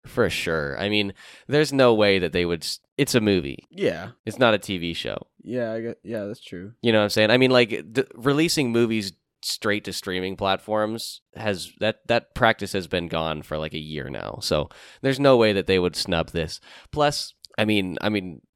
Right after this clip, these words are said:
Speaker 1: that one episode I did on, on Star Wars maybe two or three weeks ago or so, there were rumors that if they didn't have a theatrical release by twenty-five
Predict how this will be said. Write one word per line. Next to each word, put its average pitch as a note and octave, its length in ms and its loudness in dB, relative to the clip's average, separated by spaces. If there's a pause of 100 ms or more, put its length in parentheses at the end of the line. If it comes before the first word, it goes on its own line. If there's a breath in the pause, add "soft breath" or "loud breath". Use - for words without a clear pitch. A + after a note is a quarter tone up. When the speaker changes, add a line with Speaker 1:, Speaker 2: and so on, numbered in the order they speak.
(140)
Speaker 1:
that G#2 180 4
one G#2 140 4
episode G2 340 2
I F#2 80 2
did F#2 140 0
on, F2 280 -2
on E2+ 140 -4
Star F#2+ 260 2
Wars F2 240 0
maybe F2 220 -4
two F2+ 260 -2
or E2 80 0
three F2+ 280 -4
weeks F2+ 240 -4
ago D#2+ 160 0
or D#2 80 -2
so, D#2+ 280 -2 (340 loud breath)
there G#2+ 120 2
were G2+ 120 0
rumors G#2 500 0
that E2+ 320 2 (200)
if G2+ 160 0
they G2+ 140 4
didn't F#2+ 160 2
have F2+ 140 0
a F2 40 -4
theatrical F#2 520 -2
release F#2+ 340 -2
by D#2 160 0
twenty-five F2 720 -2